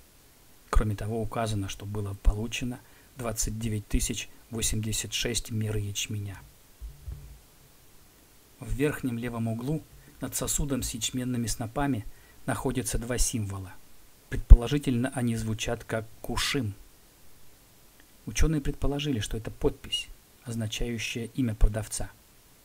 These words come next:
Ведь стоит это слово в конце предложения, и эта мысль вполне логична. Если теория верна, то Кушим —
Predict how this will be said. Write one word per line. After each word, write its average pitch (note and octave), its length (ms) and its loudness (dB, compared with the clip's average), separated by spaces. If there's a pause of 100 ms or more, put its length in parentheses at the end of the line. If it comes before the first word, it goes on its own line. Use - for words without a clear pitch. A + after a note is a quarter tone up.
(680)
Ведь A2 140 -4
стоит D#3 280 -2
это D#3+ 140 2
слово C3 280 4
в A2 100 -8
конце A#2 300 2
предложения, A#2+ 720 -2 (520)
и A#2+ 80 -2
эта A2 160 -2
мысль B2 300 2
вполне G#2+ 380 10
логична. B2+ 460 -4 (800)
Если A#2 280 0
теория G#2 400 0
верна, G#2+ 380 -4 (540)
то - 100 0
Кушим — - 480 -2